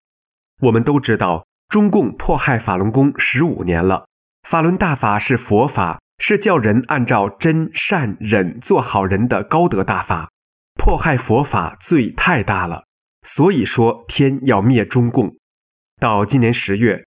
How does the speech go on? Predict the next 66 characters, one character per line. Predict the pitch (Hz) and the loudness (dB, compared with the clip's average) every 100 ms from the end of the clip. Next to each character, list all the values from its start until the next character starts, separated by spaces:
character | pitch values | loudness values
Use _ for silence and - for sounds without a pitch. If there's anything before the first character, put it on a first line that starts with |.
| _ | _
有 | 139 143 | 0 0
超 | - 202 | 0 0
过 | 180 123 | 0 0
一 | 143 170 | 0 0
亿 | |
八 | 123 147 175 | 0 0 0
千 | 127 113 | 0 0
万 | 107 | 0
中 | 104 127 | 0 0
国 | 120 104 | 2 0
人 | 87 104 | 0 -2
声 | - 190 180 | -2 0 2
明 | 110 | 0
退 | 120 135 104 | 2 0 0
出 | 113 110 | 0 0
共 | 113 | -2
产 | - 107 | -2 -4
党、 | 101 85 82 _ - | -4 -6 -8 _ 0
共 | 170 | 0
青 | 123 170 | 2 0
团 | 170 90 98 | 0 -2 -2
和 | - - 101 | -4 -2 -2
少 | - 101 | -2 -2
先 | 131 127 | -2 0
队 | 127 | 0
组 | - 85 | -2 -6
织。 | - 98 101 _ _ _ _ _ _ - | -2 -2 -2 _ _ _ _ _ _ -14
还 | - 120 | -4 -2
要 | 156 | 0
告 | 131 123 | 0 -2
诉 | - | -2
您 | 98 95 | 0 2
啊， | 101 87 _ _ _ | 0 -2 _ _ _
不 | - 226 | -2 0
是 | 214 | 2
说 | - 180 | 2 2
年 | 117 135 | 4 2
龄 | 170 | 2
大 | 185 143 | 0 0
了 | 101 | -2
就 | 90 120 | 0 -2
自 | 117 190 | 0 0
动 | 151 185 - | 2 0 0
不 | 107 | -2
是 | 117 | -2
团 | - 95 101 | -2 -2 0
员 | 90 | 0
队 | 101 120 | 0 0
员 | 87 87 92 | 0 0 0
了， | 92 _ _ _ _ - | -2 _ _ _ _ -8
或 | - 196 | -2 0
者 | 123 | 0
是 | 113 147 120 - - | 0 0 0 0 0
我 | 123 | 2
不 | 123 | 2
交 | 202 196 | 0 0
党 | 185 104 98 | 0 -2 -2
费 | 185 160 | 0 2
了 | 95 85 _ | 0 -6 _
就 | - 147 | -4 -2
不 | 104 | 0
算 | 107 180 | 0 -2
是 | 131 113 | -4 -6
党 | 90 92 | -4 -2
员 | 85 87 | -2 -2
了， | 95 | -2